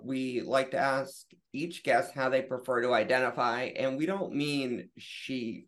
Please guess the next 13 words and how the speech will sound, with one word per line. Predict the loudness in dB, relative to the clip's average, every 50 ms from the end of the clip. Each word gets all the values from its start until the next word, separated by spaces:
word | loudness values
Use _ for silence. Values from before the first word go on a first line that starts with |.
| _ _ _
her, | 4 6 8 8 6 6 2 0 -2
they, | -2 -2 -2 -4
them, | -4 -2 -2 -2 -2 -2 -4
your | -6 -8 -8
pronouns, | -2 0 2 2 4 4 2 2 2 2
although | 2 2 2 2 0
you're | 0 0 -2
welcome | -2 -2 -2 -4 -6
to | -8 -6
share | -4 -4 -4 -2
those | 0 -2 -2 -4 -8
as | -14 -14 -4
well. | -2 0 2 2 0 0 -2 -6